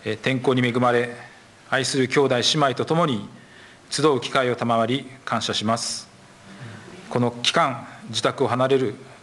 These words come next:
えー、あるいは、きょ-、愛する兄弟姉妹、親族の方などと特別な、あ、集いや交わりを楽しむ機会があったかと思いますが、その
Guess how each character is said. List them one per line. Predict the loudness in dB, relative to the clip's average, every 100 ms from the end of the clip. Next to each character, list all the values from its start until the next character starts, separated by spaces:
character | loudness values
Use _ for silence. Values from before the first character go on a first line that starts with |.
| -6
え | -6 -6 -10 -4
ー、 |
あ | 0
る | 2
い |
は、 | 4 2 -2 -14 -2
き | 0
ょ-、 | 2
愛 | 2 2
す | 2
る | 2
兄 | 4
弟 | 4
姉 | 4 4
妹、 | 4 2 -2 -12 -20 -20 -14
親 | -4 -2 0
族 | 0 0
の | 0
方 | 0 2 2 0 -10 -4
な | -2
ど | 0
と | 2 0
特 | 0 0
別 | 0 2
な、 | 2 0 -4 -14 -6
あ、 | -2 -2
集 | 0 2
い | 4
や | 2 0 -2
交 | -2 0
わ | 0
り | 4
を | 2 2 -6 -18 -20 -20 -8
楽 | -2 0
し | 2
む | 2 0
機 | -2 0
会 | 2
が | 2
あ | 0
っ |
た | -2
か | -2
と | 0
思 | 2 2
い |
ま | 0
す | 2
が、 | 2 0 -4 -18 -20 -20 -8
そ | 0
の | 0 0